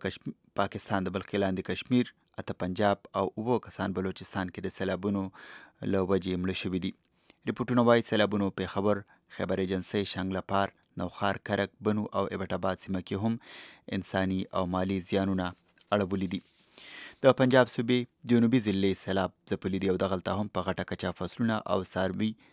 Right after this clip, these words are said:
سیلاب اغیزمن کړي دي. د بلوچستان صوبې یو شمیر ضلعې د تیزو بارانونو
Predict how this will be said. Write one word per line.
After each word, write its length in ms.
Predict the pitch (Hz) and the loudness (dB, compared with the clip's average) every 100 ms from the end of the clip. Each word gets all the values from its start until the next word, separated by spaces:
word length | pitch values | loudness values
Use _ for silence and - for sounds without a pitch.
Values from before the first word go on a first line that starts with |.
| _ - - | _ -12 -2
سیلاب 440 | 98 95 90 - 92 | 0 0 -2 -6 -8
اغیزمن 440 | 92 90 104 98 - | -6 -4 -2 -4 -4
کړي 200 | 92 90 | -6 -4
دي. 60 | - _ _ _ - | -8 _ _ _ -6
د 80 | 95 | -2
بلوچستان 520 | 95 90 92 - 95 92 | 0 -2 -4 -2 -2 -2
صوبې 200 | 92 104 104 | -2 0 4
یو 80 | 131 123 | 4 2
شمیر 340 | - 101 98 - - - - - | 0 0 0 -4 -18 -20 -8 0
ضلعې 320 | 101 98 90 | 4 4 2
د 100 | 90 | 0
تیزو 240 | - 92 95 90 | 2 2 2 2
بارانونو 400 | 92 92 110 | 2 2 2